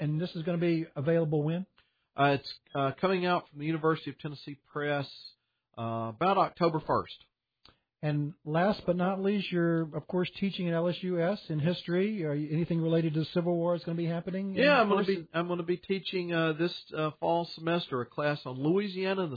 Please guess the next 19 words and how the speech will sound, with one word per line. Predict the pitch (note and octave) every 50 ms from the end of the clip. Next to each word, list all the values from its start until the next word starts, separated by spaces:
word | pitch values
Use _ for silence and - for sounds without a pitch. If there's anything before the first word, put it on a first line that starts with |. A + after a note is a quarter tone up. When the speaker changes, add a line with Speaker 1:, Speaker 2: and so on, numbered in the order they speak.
| - -
Speaker 2:
Civil | - F#3 F3 E3+
War. | D#3+ D3 A#2+ G2 E2+ - _ _ _ _ _ -
Speaker 1:
Wow. | B2+ C3+ F#3 A#3 B3+ F#3 - - _ _ _ _ _ _ _ _ _ _ _ _ _ _ _ _ _ _ -
So | E3 D3+
we, | D3 D3 D3 C3+ C3+ F#3 _ - E3
we | D3+ D#3
hope | C3+ E3+ E3 D#3+ -
other | D3+ D3 D#3+ D#3+
people, | C#3 - E3 D#3 D#3+ D#3 D3+ C#3+
not | D3 D3+ D3 C#3+
just | C3+ D3+ D3+ - - -
students, | - F3+ F3 F3+ D#3+ D3+ D3+ D3 -
will | - C#3+
pick | - - D3+ - -
that | D3+ D3
up. | D3+ D3
Maybe | D3 D3+ D3+ D3 D3
others | D3+ D3+ D#3 D3+ D3 C#3
will, | C3+ C#3+ C#3+ C#3 C3+ C3+ C3 B2